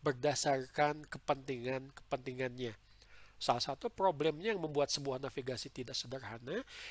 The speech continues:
ini adalah submenu tidak teratur. Misalkan submenunya itu adalah, misalkan apa ya, baju. Kita ambil, ambil saja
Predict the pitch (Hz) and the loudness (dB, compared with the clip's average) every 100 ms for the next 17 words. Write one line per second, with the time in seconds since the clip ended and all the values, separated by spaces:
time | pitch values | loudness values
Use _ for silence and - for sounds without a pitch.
0 | - 240 247 262 202 226 220 214 170 190 | -4 -4 2 2 6 4 4 -2 -4 -4
1 | 240 - 156 180 - 185 165 - 208 120 | -2 -4 0 -2 0 -2 -2 0 0 0
2 | - - _ - - _ - - _ - | -4 -20 _ -20 -20 _ -20 -20 _ -8
3 | 123 - 131 127 - 123 117 - - 127 | -2 2 4 4 2 0 -2 -6 -6 -2
4 | 139 139 151 143 151 135 - 160 131 127 | -2 -2 -2 0 0 -2 -4 -2 0 2
5 | 131 131 127 127 131 - - - 117 - | 2 4 4 2 0 -4 -16 -12 -6 -2
6 | 120 117 127 143 135 151 131 120 - - | -2 -2 -4 -4 -2 0 0 -4 -14 -20
7 | - 135 123 214 170 - - - 156 139 | -4 -2 2 2 0 -4 -18 -8 -6 -4
8 | 135 147 156 135 131 - 120 | -4 -4 -4 -6 -6 -6 -4